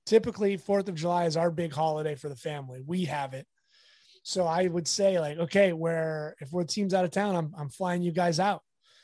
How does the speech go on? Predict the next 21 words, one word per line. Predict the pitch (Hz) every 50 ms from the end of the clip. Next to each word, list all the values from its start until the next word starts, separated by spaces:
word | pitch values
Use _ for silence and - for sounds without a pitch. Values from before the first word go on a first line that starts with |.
| _ -
So | - - - 170 165 160 156
I've | 147 156 170 165
taken | - 190 180 170 - 180 175
them | 175 170 165 151 -
to | - 143 135
D | 131 156 147 147
C, | 139 - - 262 262 262 262 254 247 220
Seattle, | - - - 170 165 185 202 214 220 220 214 214 208 208 202 208 190 - _ _ _ _ _ _ _ _ _ _ -
um, | 165 160 156 151 151 147 147 143 143 135 120 - _ -
Boston, | - 208 208 208 214 175 - - - 233 214 208 208 202 202 196 196 190 147 - _ _ _ _ _ _ _ -
uh, | 156 147 131
Phoenix, | - - - - 233 226 226 214 214 214 208 - - -
and, | - 202 175
you | 185 185
know, | 175 170
we | 170 175
stay | - - 262 254 254
with | 214 180 156
the | 160
team. | 135 - - 285 349 339 226 127 113 110 - _ _ _ - _ _ - - _ -
So, | - - 254 214 196 190 185 180 175 170 -